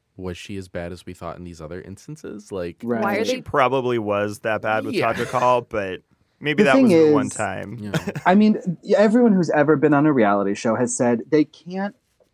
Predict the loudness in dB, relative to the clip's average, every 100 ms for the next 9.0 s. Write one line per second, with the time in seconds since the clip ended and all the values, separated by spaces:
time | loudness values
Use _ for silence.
0 | _ -2 0 2 2 4 4 2 -2 -2
1 | -6 -6 -4 -4 -6 -8 -4 -4 -2 -2
2 | 2 2 4 2 2 2 2 2 4 4
3 | 4 2 -2 -2 -2 -2 -4 2 2 2
4 | 0 0 -2 -2 0 0 2 2 2 0
5 | 0 0 -2 0 2 2 2 0 0 0
6 | 0 -4 _ _ 0 2 4 2 2 0
7 | 0 -6 -2 0 0 0 -2 -4 -2 -6
8 | -2 -4 -2 -4 -4 -2 0 0 0